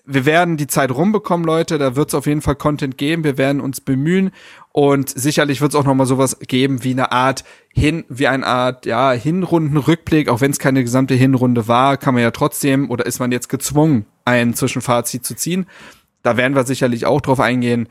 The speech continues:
Also für Content wird gesorgt sein. Es kann aber natürlich sein, dass wir nicht jede Woche aufnehmen. So.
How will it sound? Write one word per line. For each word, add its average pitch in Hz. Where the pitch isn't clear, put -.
Also 120
für 127
Content 147
wird 135
gesorgt 131
sein. 143
Es -
kann 135
aber 127
natürlich 123
sein, 120
dass 117
wir 120
nicht 120
jede 117
Woche 117
aufnehmen. 104
So. 82